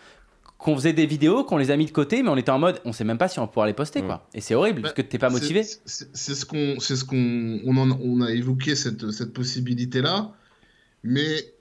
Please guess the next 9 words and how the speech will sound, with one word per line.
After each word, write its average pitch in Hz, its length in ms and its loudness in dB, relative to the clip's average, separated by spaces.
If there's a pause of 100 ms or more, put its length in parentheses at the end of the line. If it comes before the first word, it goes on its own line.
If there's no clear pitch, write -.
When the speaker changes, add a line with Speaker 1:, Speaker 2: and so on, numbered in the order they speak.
(140)
Speaker 3:
je - 80 -8
suis 131 200 -10
quand 143 160 -2
même 151 120 -4
de 131 120 0
nature 135 400 -2
assez 127 260 -6
pessimiste. 147 680 -6 (760)
Euh, 117 260 -2